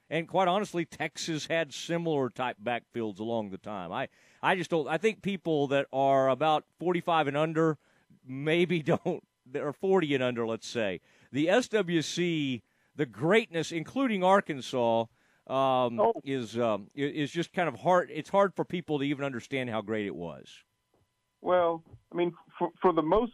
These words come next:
Speaker 2: part, unlike today, the, the top talent in the state stayed in the Southwest Conference.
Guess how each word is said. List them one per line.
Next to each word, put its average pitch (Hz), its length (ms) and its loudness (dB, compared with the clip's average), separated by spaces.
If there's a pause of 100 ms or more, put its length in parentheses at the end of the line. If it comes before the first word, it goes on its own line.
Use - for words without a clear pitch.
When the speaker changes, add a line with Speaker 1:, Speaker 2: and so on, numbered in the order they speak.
(100)
Speaker 2:
part, 151 480 0
unlike 185 420 2
today, 170 460 2 (480)
the, 135 220 -6
the 135 100 2 (100)
top 185 240 4 (100)
talent 180 340 0
in 139 100 -6
the 127 160 -6
state 143 300 0 (140)
stayed 180 320 2
in 160 100 0
the 139 160 -2
Southwest 147 500 0
Conference. 175 460 -2